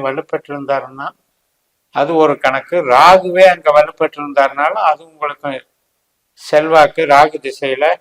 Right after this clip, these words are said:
பொருளாதாரத்தை டெவலப் பண்ணி கொடுக்கும். அதனால நம்ம பாவங்களை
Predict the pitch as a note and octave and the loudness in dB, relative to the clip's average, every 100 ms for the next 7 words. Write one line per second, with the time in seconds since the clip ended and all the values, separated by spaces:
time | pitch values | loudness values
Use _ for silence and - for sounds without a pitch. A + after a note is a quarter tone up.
0 | _ _ _ - G3 D#3+ D3+ C#3+ C#3 C3 | _ _ _ -6 -2 2 4 4 2 -4
1 | C3 E3+ D#3+ C3+ D3+ D3+ - C3+ B2+ B2 | -4 -6 -4 -2 -2 -4 -6 -12 -14 -18
2 | - _ _ _ _ _ _ _ _ _ | -18 _ _ _ _ _ _ _ _ _
3 | B2 C3+ D3+ E3+ D#3 A#2 - _ _ A#2+ | -8 -2 0 2 0 -2 -6 _ _ -12
4 | A#2+ A2+ A#2+ C#3+ F3 F#3 E3 D#3+ | -8 -6 2 4 4 2 -2 0